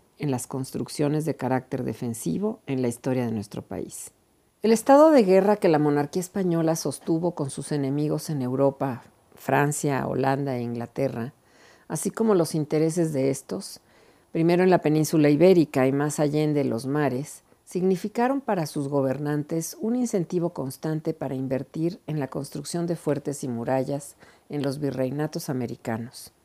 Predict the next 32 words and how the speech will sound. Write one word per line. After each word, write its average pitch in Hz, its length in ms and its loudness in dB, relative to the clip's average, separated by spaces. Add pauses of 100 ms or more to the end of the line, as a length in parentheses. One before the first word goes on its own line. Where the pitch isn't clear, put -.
(280)
e 143 100 -6
incluso 165 520 -2
también 147 600 -4 (540)
en 151 140 0
el 135 100 0
siglo 147 320 2
dieciocho 190 580 -2
en 196 60 0
la 160 80 0
formación 143 540 -2
profesional 139 800 -4 (380)
del 131 200 0
ejército 185 540 -2
y 165 80 2
la 120 140 -2
marina. 98 320 -4 (1900)
Enemigos 269 500 2
constantes 180 640 4
de 165 80 4
los 139 160 2
litorales 139 640 0
americanos 139 680 -2
en 131 120 -2
el 113 100 -2
Atlántico 123 640 -4
y 120 100 -4
en 117 100 -2
el 113 100 -4
Pacífico 139 720 -4
fueron 190 280 0
los 160 160 0
corsarios, 147 840 -2